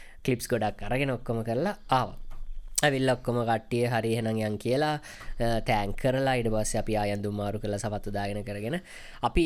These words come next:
අපේ වාහනේ නවත්තලා තිබ්බ තැනට ඇවිල්ලා බඩු ටික ඔක්කොම මේ දාගත්තා. ඊට පස්සේ දේශානි මට කිව්වා මේ මොකද්ද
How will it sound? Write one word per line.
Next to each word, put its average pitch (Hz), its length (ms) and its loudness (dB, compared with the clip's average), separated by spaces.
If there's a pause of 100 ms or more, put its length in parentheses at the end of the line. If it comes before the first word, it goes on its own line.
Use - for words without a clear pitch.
අපේ 123 200 2
වාහනේ 131 360 4
නවත්තලා 117 340 2
තිබ්බ 113 180 2
තැනට 110 240 0
ඇවිල්ලා 113 380 2 (380)
බඩු 117 320 0
ටික 117 180 0
ඔක්කොම 113 380 -2
මේ 135 480 0 (640)
දාගත්තා. 117 500 2
ඊට 151 160 2
පස්සේ 170 180 0
දේශානි 135 340 2
මට 123 200 0
කිව්වා 131 420 2
මේ 113 520 0 (560)
මොකද්ද 120 360 -2